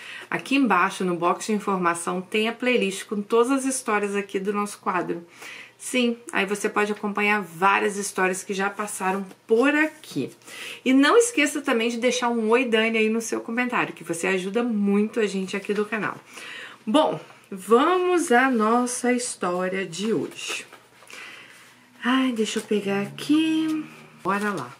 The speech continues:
pra mais uma história, hein? Essa história tá mais pra um caso de família, mas simbora lá que tem muita coisa aqui pra vocês. "Dani, quero muito contar minha história. Escrevi pra você em dois mil e dezoito." E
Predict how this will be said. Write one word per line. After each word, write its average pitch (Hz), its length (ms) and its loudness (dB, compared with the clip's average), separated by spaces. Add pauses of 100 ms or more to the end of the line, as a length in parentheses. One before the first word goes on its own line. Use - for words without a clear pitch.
(160)
pra 160 140 -8
mais 175 400 0
uma 214 140 -2
história, 151 400 -8
hein? 185 120 -8 (560)
Essa - 100 -4
história 190 300 -2
tá 202 100 -2
mais 202 220 2
pra 233 140 -6
um 214 80 -2
caso 208 360 -2
de 196 140 -4
família, 151 560 -6
mas 180 300 -4
simbora 196 600 -2
lá 185 160 -2
que - 120 -14 (100)
tem 220 280 -4 (100)
muita 262 340 -4
coisa 240 320 0
aqui 233 220 -10
pra 214 160 -6
vocês. - 600 -12 (880)
"Dani, 254 260 2
quero 254 200 2
muito 247 220 -2
contar 240 380 0
minha 226 160 2
história. 170 680 0 (180)
Escrevi 185 460 2
pra 180 180 2
você 170 280 0
em 185 100 0
dois 160 380 0
mil 202 340 2
e 349 80 6
dezoito." 170 880 2 (920)
E 202 920 2